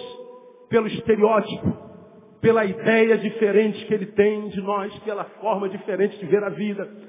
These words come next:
pela forma diferente de entender os outros, Deus, as pessoas, o reino. E a gente acha porque ele pensa diferente de nós, ele não é de Deus, porque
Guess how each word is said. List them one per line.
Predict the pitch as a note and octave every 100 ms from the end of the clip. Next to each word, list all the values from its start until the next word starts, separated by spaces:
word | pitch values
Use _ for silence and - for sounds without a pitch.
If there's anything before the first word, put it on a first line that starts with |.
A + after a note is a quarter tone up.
| - -
pela | A3 G#3+
forma | - A3 G3 G3+
diferente | G#3 G#3 G3+ G3+ -
de | -
entender | G3 - F3+ E3+ G#3
os | F#3+ -
outros, | G3+ G#3 G3+ G3 -
Deus, | G3+ A3 G3
as | -
pessoas, | G3 F#3 - G#3 G3+
o | G3+
reino. | F#3 A3 A3 F#3+ - - - - - -
E | G3
a |
gente | G3 B3+
acha | A#3+ -
porque | A#3+ -
ele | A3+
pensa | - A#3+ A3
diferente | A#3 A3 A3+ A#3+ A3
de |
nós, | A3 A#3 A#3 A#3 - -
ele | C4+ B3+
não | C4 B3
é |
de | A#3+
Deus, | F3+ C4 A#3+
porque | - - A#3